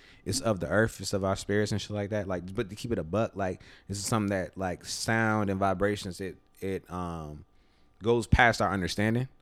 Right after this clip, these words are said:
and we've really materialized and commercialized it. And, you know, it is what it is. That's what's happened. We have to adapt, but because we have adapted, we still gotta understand what it is initially,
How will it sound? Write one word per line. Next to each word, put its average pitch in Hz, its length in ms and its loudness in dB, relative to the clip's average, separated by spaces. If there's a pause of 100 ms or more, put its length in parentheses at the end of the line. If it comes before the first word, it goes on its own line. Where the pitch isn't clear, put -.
(480)
and 95 500 0 (120)
we've 92 340 2
really 92 280 2
materialized 101 960 4
and 85 100 -2
commercialized 90 680 0
it. 82 180 -6
And, 85 140 -6
you 90 60 -4
know, 85 240 -4 (300)
it 113 140 4
is 120 180 8
what 104 140 2
it 92 120 2
is. 123 180 6
That's 110 260 -4
what's 95 140 -6
happened. 107 400 2
We 101 80 2
have 98 160 -2
to 101 80 -2
adapt, 90 580 2
but 98 160 4 (240)
because 110 320 2
we 107 80 0
have 123 200 4
adapted, 98 360 2
we 98 80 0
still 107 160 0
gotta 95 160 0
understand 92 360 -2
what 90 100 2
it 90 80 2
is 87 120 2
initially, 87 480 -2